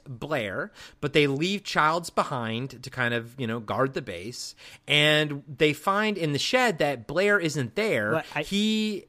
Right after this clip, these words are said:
Speaker 2: I have to
Speaker 1: Hmm.
Speaker 2: inter-, I have to interrupt you for one second. So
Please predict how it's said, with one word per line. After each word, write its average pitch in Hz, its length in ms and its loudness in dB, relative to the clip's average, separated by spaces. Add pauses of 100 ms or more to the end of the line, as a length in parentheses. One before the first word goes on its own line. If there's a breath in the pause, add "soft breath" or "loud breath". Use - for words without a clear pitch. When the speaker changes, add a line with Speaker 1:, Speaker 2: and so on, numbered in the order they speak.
Speaker 2:
I 147 100 -12
have 160 180 0
to 151 80 2
Speaker 1:
Hmm. - 60 4
Speaker 2:
inter-, 143 180 0
I 139 100 0
have 143 120 0
to 151 80 2
interrupt 131 280 -2
you 120 120 0 (160)
for 135 100 -6
one 123 200 -6
second. 120 240 -6 (120)
So 143 340 -2